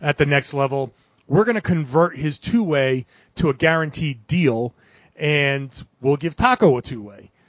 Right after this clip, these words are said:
and then do it that way." I mean, that, that's a possible ending. And then, you know, you,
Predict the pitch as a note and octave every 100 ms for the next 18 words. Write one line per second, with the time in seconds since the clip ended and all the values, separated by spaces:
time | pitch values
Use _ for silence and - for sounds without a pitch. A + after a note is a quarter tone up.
0 | _ _ C3+ C#3 C#3+ C#3+ C#3 C3 B2 F3
1 | D#3+ E3+ A3 D3 B2+ G#2+ C3+ E3+ F#3+ G#3
2 | - A3 - - - - D#3 F#3 G3+ D3+
3 | C#3 D3 E3 G3 D#3+ D3+ D#3+ D#3+ D3 _
4 | _ - _ _ _ _ - - - _
5 | _ _ _ D#3+ D3 C#3+ C#3+ E3